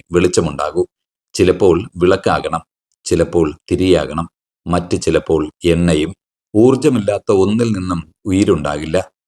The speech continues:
വിളക്ക് വൃത്തിയാക്കുന്നവരും തിരി ഒരുക്കുന്നവരും എണ്ണ മറന്നാൽ തിരി കരിന്തിരിയും വിളക്ക് പുകപാത്രവുമാകും.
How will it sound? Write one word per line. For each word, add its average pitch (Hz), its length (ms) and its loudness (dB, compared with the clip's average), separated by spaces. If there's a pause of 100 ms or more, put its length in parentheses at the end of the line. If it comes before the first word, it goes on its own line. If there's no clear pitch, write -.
വിളക്ക് 104 380 4
വൃത്തിയാക്കുന്നവരും 92 960 -2
തിരി 104 360 -2
ഒരുക്കുന്നവരും 87 640 0 (160)
എണ്ണ 98 260 2
മറന്നാൽ 82 460 -2 (440)
തിരി 90 360 2 (200)
കരിന്തിരിയും 87 680 0 (140)
വിളക്ക് 87 500 2 (120)
പുകപാത്രവുമാകും. 85 1000 0